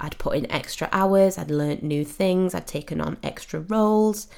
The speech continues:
um, I'd stayed in the office when people went home, like, all these types of things that I'd done to kind of set myself up for this job that I really wanted. So the interview happened, I think it went okay, and turns out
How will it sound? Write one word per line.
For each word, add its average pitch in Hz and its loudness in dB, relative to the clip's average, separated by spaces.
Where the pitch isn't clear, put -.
um, 151 0
I'd 151 -6
stayed 147 0
in 147 -2
the 147 0
office 202 0
when 175 -2
people 156 -10
went - -8
home, 175 2
like, - -2
all 220 6
these 220 4
types - -6
of - -18
things 143 -2
that 147 -6
I'd 139 -6
done 120 -2
to 147 -2
kind 147 -4
of 143 -6
set - -2
myself 151 -2
up - -2
for - -12
this 131 -4
job - -8
that - -4
I 135 -2
really 143 0
wanted. 175 0
So - -10
the - 0
interview 208 2
happened, 175 0
I - -10
think 165 -6
it - -12
went 160 -4
okay, 175 0
and 151 0
turns 165 -2
out 156 2